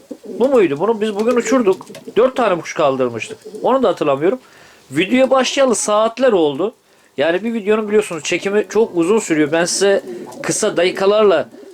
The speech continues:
bu videoları izletiyorum. Yani yarım saatlik bir videoda montaj varsa inanın ki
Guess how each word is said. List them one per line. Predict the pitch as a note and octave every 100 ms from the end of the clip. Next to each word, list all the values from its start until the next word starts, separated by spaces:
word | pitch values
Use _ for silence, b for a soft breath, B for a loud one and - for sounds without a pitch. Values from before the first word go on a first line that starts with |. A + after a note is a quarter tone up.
| -
bu | D3
videoları | D3 C#3+ C#3 C3+
izletiyorum. | C#3 C#3 C#3 D3+ A3 B3 b b b b
Yani | C3 D#3+ G3+ G3 -
yarım | A2+ C#3+ G3 A3+
saatlik | - G#3+ G#3+ F#3+
bir | G#3 G#3
videoda | F#3+ G3+ G3
montaj | F#3+ G3 G3 A3 G3+
varsa | A#3 G#3 - B3
inanın | - G3+ A3 G#3+ F#3+
ki | A#3 C4